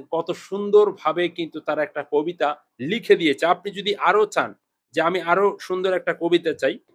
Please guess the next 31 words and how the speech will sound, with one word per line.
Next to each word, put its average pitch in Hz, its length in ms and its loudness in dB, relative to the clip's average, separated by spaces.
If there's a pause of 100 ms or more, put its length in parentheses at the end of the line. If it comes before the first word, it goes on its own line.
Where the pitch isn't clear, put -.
(100)
এখানে 196 260 -2
আমি 202 180 2
লিখে 196 260 2
দিলাম 202 260 2
"আরো 180 200 2
সুন্দর 202 340 -2
একটা 196 280 -2
কবিতা 196 360 0
চাই", 151 340 -4 (200)
হ্যাঁ। 185 220 -2 (220)
তো 165 100 -6
দেখতে 180 240 -6
পাচ্ছেন 190 520 -4 (380)
লিখে 175 200 -2
দেওয়ার 190 220 0
পর 190 120 -4
আপনি 170 220 -4
এখানে 156 240 -6
সার্চ 135 320 -2
করবেন। 107 320 -10 (580)
সার্চ 175 260 -2
করার 196 300 0
পর 196 80 -2
দেখতে 175 280 -6
পাচ্ছেন 170 600 -6
সুন্দরভাবে 202 840 0
কিন্তু 180 240 -8
তারা 156 260 -2 (300)
কবিতাগুলা 165 540 -2
লিখে 180 320 -2
দিতেছে। 120 400 -10